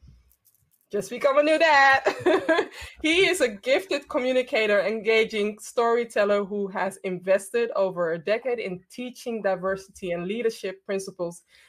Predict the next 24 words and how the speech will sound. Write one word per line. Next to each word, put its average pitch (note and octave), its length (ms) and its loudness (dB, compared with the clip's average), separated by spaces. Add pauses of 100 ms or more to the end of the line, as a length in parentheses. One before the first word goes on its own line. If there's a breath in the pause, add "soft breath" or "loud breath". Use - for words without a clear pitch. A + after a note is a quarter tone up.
(140)
to C4+ 280 -2
college G#3 320 2
students F#3+ 460 -2
and E3+ 120 -4
emerging F3+ 560 0
leaders. C4 440 2 (360 soft breath)
And F#3+ 160 0
last A#3 300 0
but C4+ 100 0
not A3+ 200 -2
least, G3+ 380 -4
Greg A3+ 220 -2 (100)
Brooks G3 440 -2
is F3+ 160 -4
an E3+ 160 0
initiative-taking G#3+ 1200 -2
leader F#3+ 360 4
and F#3+ 200 0
an F3+ 180 -2
advocate G3 580 -2
for E3 220 -6 (120)
driving A3 520 0
diversity F#3 840 -2
through F3 360 -8